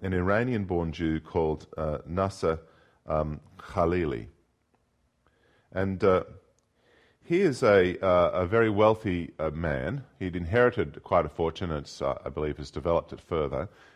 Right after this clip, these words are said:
And also is the owner of a, um, an amazing art exhibition, uh, or art collection, the, the greatest, uh, uh, collection of Islamic art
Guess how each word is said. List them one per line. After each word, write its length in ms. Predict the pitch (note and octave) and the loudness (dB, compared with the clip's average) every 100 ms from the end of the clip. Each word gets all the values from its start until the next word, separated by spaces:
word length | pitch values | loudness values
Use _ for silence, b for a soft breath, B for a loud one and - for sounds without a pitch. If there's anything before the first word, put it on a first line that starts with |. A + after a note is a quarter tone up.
| b | b
And 140 | G2 | -4
also 340 | A#2 D3 C3+ A2 | -2 0 2 2
is 140 | G#2+ | 0
the 200 | A2 G2 G2+ | -2 -2 2
owner 300 | A2 A#2+ G#2 | 2 2 0
of 280 | F#2+ F2+ | 2 4
a, 180 | F2 E2 - b b b F2+ | 4 2 -2 b b b -2
um, 400 | E2 E2+ D#2+ - | 0 0 -4 -8
an 120 | F2 F2+ | -6 -2
amazing 800 | F2+ F#2+ G#2+ A2 G2+ F#2 F2 - | 0 2 0 0 -2 -4 -4 -4
art 360 | E2 E2 - | 0 0 0
exhibition, 680 | D#2 - D2+ C#2+ - B1+ G#1+ - - | -10 -12 -12 -12 -10 -12 -14 -18 -8
uh, 300 | D#2 D#2 E2+ | -2 0 0
or 180 | F#2 F2 | 0 0
art 280 | D#2+ F#2 - | 4 2 2
collection, 500 | - D2+ B1+ - C2+ | -4 -4 -4 -12 -10
the, 120 | D2+ - | -10 -8
the 120 | E2+ | -10
greatest, 640 | D2+ G#2 G2+ G2 D#2+ - D#2+ | -4 2 2 2 -8 -6 -2
uh, 160 | D2+ - b b - | -2 -6 b b -8
uh, 100 | D#2+ | -8
collection 460 | D#2 A2 A#2 - F2+ | -4 0 0 0 -6
of 100 | D2+ | -4
Islamic 440 | D2 E2+ E2 E2 - | -4 -2 -2 -2 -2
art 300 | D2+ C2+ | 0 -2